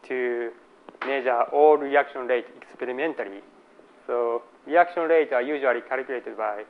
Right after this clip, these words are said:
using further Feshbach stat-, statistical model. So experimental data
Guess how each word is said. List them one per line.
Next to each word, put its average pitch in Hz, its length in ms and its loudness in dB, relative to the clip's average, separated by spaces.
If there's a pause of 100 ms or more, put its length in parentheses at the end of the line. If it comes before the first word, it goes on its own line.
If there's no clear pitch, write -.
(140)
using 113 400 -8
further 127 280 -2
Feshbach - 640 -6
stat-, 123 160 -10 (160)
statistical 127 400 -4
model. 110 260 -14 (1200)
So 143 320 -2 (140)
experimental 170 720 -2
data 139 420 0